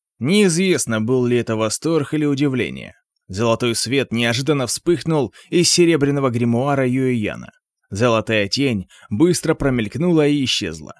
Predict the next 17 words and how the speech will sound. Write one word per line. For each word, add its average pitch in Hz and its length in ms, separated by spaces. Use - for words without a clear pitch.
Врождённый 151 720
навык 151 460
«Камуфляж», 143 800
что - 280
прежде 113 400
не 117 120
отзывался 110 760
и 120 100
не 113 160
рос 113 260
в 110 120
уровне, 110 440
магическим 151 640
образом 143 480
повысил 147 520
свой 143 300
уровень. 104 460